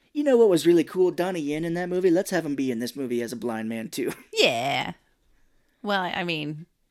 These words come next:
Speaker 2: whoever decided that, genius.
Speaker 1: I wonder how long he had to work on that, 'cause Jesus Christ.
Speaker 2: He had to be so fluent
Speaker 1: Yeah.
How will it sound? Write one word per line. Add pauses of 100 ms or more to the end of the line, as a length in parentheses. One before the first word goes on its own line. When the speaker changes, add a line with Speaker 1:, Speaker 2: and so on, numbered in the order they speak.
(440)
Speaker 2:
whoever
decided
that, (840)
genius. (880)
Speaker 1:
I
wonder
how
long
he
had
to
work
on
that,
'cause
Jesus
Christ. (680)
Speaker 2:
He
had
to
be
so
fluent
Speaker 1:
Yeah.